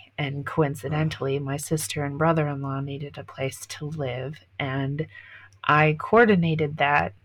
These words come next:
Speaker 1: knowing that there was still bad blood between the three of them, but thinking, "Maybe this will smooth it all over, and everybody will be happy, and everybody can get along." So my sister and brother-in-law lived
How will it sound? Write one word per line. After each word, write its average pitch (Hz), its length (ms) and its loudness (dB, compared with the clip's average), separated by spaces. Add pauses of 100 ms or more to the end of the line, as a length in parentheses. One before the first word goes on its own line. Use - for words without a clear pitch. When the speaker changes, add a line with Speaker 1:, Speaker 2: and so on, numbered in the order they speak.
(140)
Speaker 1:
knowing 170 420 4
that 160 140 -4
there 165 160 4
was 160 160 2
still 170 220 2
bad 160 360 2
blood 165 300 2
between 165 380 -4
the 165 120 -4
three 160 280 0
of 156 140 0
them, 151 240 -4
but 156 200 -6
thinking, 165 360 -4
"Maybe 240 280 2
this 226 280 0
will 202 80 0
smooth 190 340 -2
it 185 80 -2
all 175 240 -2
over, 160 540 0 (580)
and 156 220 0
everybody 151 500 0
will 185 160 0
be 214 140 0
happy, 185 420 -4
and 180 100 -2
everybody 147 500 -4
can - 120 -8
get 156 160 0
along." 185 560 -2 (580)
So 160 160 0
my 156 160 2
sister 160 380 -2
and 156 140 0
brother-in-law 156 640 0
lived 156 320 -4